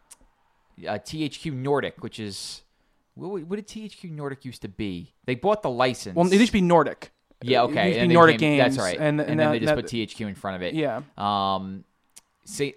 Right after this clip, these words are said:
Speaker 1: Cien Mora E X. I remember Cien Mora on the Vita.
Speaker 2: Okay.
Speaker 1: Um, which was, um, like, a, a diesel shoot 'em up.
Speaker 2: Ah, okay.
Speaker 1: Uh, that's coming, uh, along with, uh, Battle Chasers Night War, which is an R P G, looks like a two D R P G.
Speaker 2: Yeah.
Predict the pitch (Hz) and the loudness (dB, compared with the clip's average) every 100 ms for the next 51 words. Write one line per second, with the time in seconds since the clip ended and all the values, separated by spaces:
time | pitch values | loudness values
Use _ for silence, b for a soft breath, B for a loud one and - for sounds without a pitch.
0 | - - 143 175 170 151 151 147 135 120 | -12 -10 -4 -4 -2 0 0 0 -2 -2
1 | 101 - - 135 160 156 - 135 120 117 | -2 -4 -6 -6 -6 -8 -8 -8 -4 0
2 | 113 110 104 92 92 113 87 60 131 160 | 2 0 -2 -6 -6 -6 -6 -8 -8 -6
3 | 143 131 - 92 87 85 85 87 85 _ | -6 -8 -10 -8 -6 -6 -8 -12 -16 _
4 | 107 104 117 104 113 95 92 90 92 90 | -12 -10 -10 -8 -6 -4 -4 -4 -8 -12
5 | 92 95 90 85 _ _ - 92 113 113 | -12 -8 -8 -10 _ _ -20 -18 -12 -10
6 | 107 101 98 - 113 98 90 - - b | -8 -10 -10 -10 -10 -6 -4 -4 -4 b
7 | _ 151 143 143 139 92 90 107 - 120 | _ 2 2 2 -2 -4 -2 -4 -2 -4
8 | 117 113 113 110 - 92 90 87 98 107 | -2 -4 -4 -8 -6 -4 -2 -2 -6 -6
9 | 101 104 101 95 98 98 - - 92 90 | -4 -4 -6 -6 -4 -4 -6 -10 -8 -4
10 | 107 113 123 107 104 110 117 110 113 113 | -4 -4 -6 -8 -8 -6 -6 -6 -4 -2
11 | 110 110 - 95 87 - - _ _ _ | -4 -6 -12 -14 -14 -16 -18 _ _ _
12 | _ _ _ _ _ _ - 110 135 131 | _ _ _ _ _ _ -14 -4 -2 -2
13 | 131 117 127 123 120 113 _ - 107 117 | -4 -4 -2 -2 -4 -8 _ -14 -12 -8
14 | 104 - 139 127 120 117 113 101 113 113 | -8 -6 -6 -2 -4 -4 -8 -6 -4 -4
15 | 117 151 | -2 -2